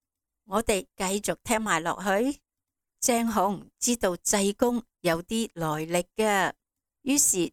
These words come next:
就帶老太太出嚟廳堂。鄭雄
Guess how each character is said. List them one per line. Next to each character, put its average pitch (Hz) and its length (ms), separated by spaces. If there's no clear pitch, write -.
就 156 240
帶 170 300
老 160 280
太 190 280
太 175 260
出 - 240
嚟 156 300
廳 220 260
堂。 160 380
鄭 214 300
雄 190 180